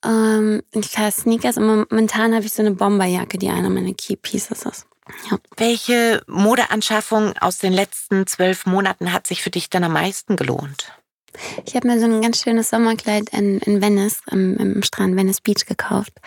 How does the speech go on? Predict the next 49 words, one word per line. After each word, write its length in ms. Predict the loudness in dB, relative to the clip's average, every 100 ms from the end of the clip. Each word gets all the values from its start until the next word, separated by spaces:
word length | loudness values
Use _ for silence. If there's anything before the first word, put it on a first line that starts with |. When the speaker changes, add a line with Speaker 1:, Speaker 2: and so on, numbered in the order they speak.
| -12 -12 -12 -12 -14 -10 0
Speaker 1:
Und 100 | 2
das 160 | 2 2
habe 120 | 0
ich 100 | -2
jetzt 180 | -8 -10 -2
echt 300 | 0 0 0
oft 220 | -2 0
angehabt 460 | 0 2 2 -2 -2
seitdem. 400 | -4 -2 -4 -4 -8 _ -20 -20 -20 -20 -4
Ja. 140 | 0 0 -2 -18 -20 _ _ _ _ _ -20 -20 -20 -20 _ -10
Speaker 2:
Das 160 | -6 -4
ist 120 | 0
schön, 220 | 0 2
wenn 140 | 2
sich 140 | 0 -2
Teile 280 | 0 2 2
dann 140 | 2
direkt 340 | 0 -2 -4 -2
so 120 | -2
bezahlt 540 | -2 -2 0 0 0
machen. 500 | -4 -4 -6 -6 -4 -2
Speaker 1:
Absolut. 600 | -2 0 2 4 4 4
Und 80 | 2
ich 120 | 2
habe 160 | 0 0
jetzt 200 | -2 -2
gerade 280 | 0 2
ausgemistet 560 | 2 0 0 0 0 0
während 400 | 2 2 0 -2
Corona, 420 | -2 0 0 0 -2
wie 160 | -4
wahrscheinlich 380 | -4 -2 -2 -2
alle. 260 | -2 -2 -6 -12 -14 -12 -14 -16 -4
Und 80 | 0
dann 80 | 0
habe 100 | 0
ich 100 | -2
so 160 | -2 0
ein, 120 | 0 _ _ _ -2 0
mein 200 | 2 0
teuerstes 560 | 0 0 2 2 0 -4
Paar 140 | -4
Schuhe, 220 | -2 0 0
was 100 | -2
ich 100 | -2
mir 100 | 0
je 160 | 0
gekauft 400 | 0 0 0 -2
habe, 200 | -6 -6